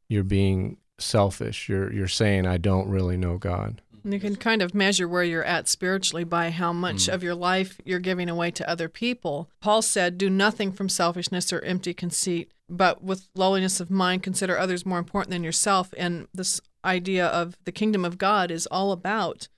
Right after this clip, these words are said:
Speaker 2: meeting the needs of other people. We can really kind of look at our own lives through those verses and kind of get a gauge where we're at. And I was sitting here thinking about people that are wrapped up in sexual sin and how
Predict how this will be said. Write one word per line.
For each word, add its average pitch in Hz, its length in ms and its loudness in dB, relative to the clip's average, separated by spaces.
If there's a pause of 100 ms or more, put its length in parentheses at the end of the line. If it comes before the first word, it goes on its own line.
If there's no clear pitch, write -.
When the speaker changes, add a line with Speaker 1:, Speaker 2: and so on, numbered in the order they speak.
(140)
Speaker 2:
meeting 214 280 4
the 180 80 0
needs 180 280 -4
of - 100 -10
other 175 260 -4
people. 262 540 -6
We 196 140 -4
can 220 160 -6
really 254 340 -2
kind 233 240 0
of 202 80 -2
look 226 260 -2
at - 140 -2
our 180 160 2
own 185 220 0
lives 190 560 -2 (440)
through 254 220 -2
those 208 240 0
verses 175 540 -2
and 175 240 -6 (120)
kind 185 200 -2
of 180 60 -4
get 185 100 -2
a 175 40 -4
gauge 175 400 -2
where 175 140 -2
we're 170 120 0
at. 175 300 0
And 175 80 -4
I 175 60 0
was 175 120 -2
sitting 220 240 0
here 196 120 0
thinking 202 360 -4
about 175 280 -4
people 196 300 -4
that 190 140 -2
are 170 80 -2
wrapped 170 300 -2
up 190 200 -4
in 180 100 -2
sexual 185 420 -2
sin 185 300 -2
and 175 140 -6
how 254 460 -2